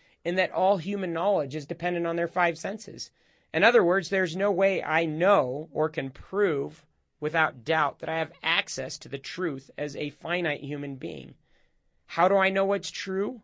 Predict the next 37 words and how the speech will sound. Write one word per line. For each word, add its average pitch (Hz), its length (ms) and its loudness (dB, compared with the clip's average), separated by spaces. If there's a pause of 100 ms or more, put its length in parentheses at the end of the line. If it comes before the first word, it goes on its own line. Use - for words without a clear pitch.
(160)
How 185 200 4
do 196 80 4
I 190 100 4
know 196 160 2
what's 196 260 -2
real? 202 440 -2 (520)
Well, 160 140 6
I 170 60 4
have 175 180 6
to - 80 -4
follow 214 520 6
the 139 120 -8
truth 147 400 -8
himself. - 600 -8 (400)
And 147 120 -6
Jesus 190 460 -4
claims 214 460 -4
to - 100 -10
be 117 300 -14 (280)
the 147 220 -2
truth 135 560 -8
incarnate. 170 640 -4 (1400)
Okay, 170 280 4
"I 175 200 4
am 202 160 4
the 175 100 -2
truth," 147 300 -2
his 135 260 -2
eighth 170 380 -2
"I 143 140 -2
am" 139 240 -2
statement. 113 360 -6
His 135 200 -2
ninth 208 380 4
"I 160 140 4
am" 135 260 -2
statement, 135 440 -6